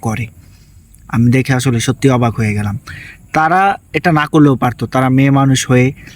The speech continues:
একটা বাচ্চা সাথে নিয়ে সে এই কষ্টটা অনবরত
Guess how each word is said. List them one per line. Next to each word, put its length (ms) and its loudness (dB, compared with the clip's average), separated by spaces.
একটা 220 -4
বাচ্চা 360 -2
সাথে 220 -2
নিয়ে 240 4
সে 100 -2
এই 120 0
কষ্টটা 420 0
অনবরত 500 2